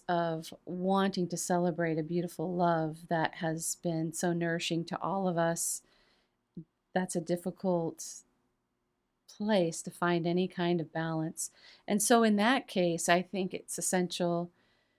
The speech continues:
to try to let go in a way of the pain so that we can enter into and embrace, you know, celebration. And, and one of the ways that I've n-, that I noticed that our daughter did that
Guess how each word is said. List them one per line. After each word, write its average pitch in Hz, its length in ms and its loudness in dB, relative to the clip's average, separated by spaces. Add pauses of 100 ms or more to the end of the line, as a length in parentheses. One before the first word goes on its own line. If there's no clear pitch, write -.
(140)
to - 80 -4
try 180 540 2
to 180 360 0
let 170 380 -2
go 170 580 0
in 185 140 0
a 165 80 0
way 165 540 -2 (140)
of 175 360 2
the 170 60 -6
pain 175 440 2
so 185 160 -2
that 170 180 0
we 175 120 0
can 185 200 -2
enter 175 380 0
into 185 400 0
and 170 100 -2
embrace, 175 680 0 (760)
you 196 120 0
know, 170 340 0 (340)
celebration. 170 880 -2
And, 165 280 -2
and 214 280 2
one 277 160 4
of 381 100 0
the 214 100 4
ways 170 500 2 (640)
that 185 180 4
I've 190 280 6
n-, 185 280 0
that 185 140 6
I 196 100 6
noticed 175 600 2
that 175 140 4
our 170 120 4
daughter 175 340 4
did 160 300 -4
that 156 320 -2